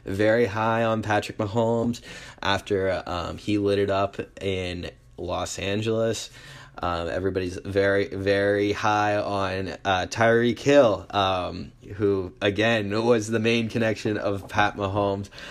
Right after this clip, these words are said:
Um, I, I, re-, I really want to, you know, lower expectations for these guys.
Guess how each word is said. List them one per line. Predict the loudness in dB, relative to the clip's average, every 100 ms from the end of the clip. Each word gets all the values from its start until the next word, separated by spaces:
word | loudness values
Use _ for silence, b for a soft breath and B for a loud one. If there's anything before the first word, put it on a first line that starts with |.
| B 0
Um, | 0 0 -4 -8 -2
I, | 0 0 0
I, | 0
re-, | 4 2
I | 2 0
really | 2 2 2
want | 0 0 -4
to, | -2 0 0 -4
you | -2 -4
know, | -2
lower | 0 2 2
expectations | 2 -2 -6 -4 0 0 0 -4
for | -4 0
these | 2 2
guys. | 2 2 2 2 -2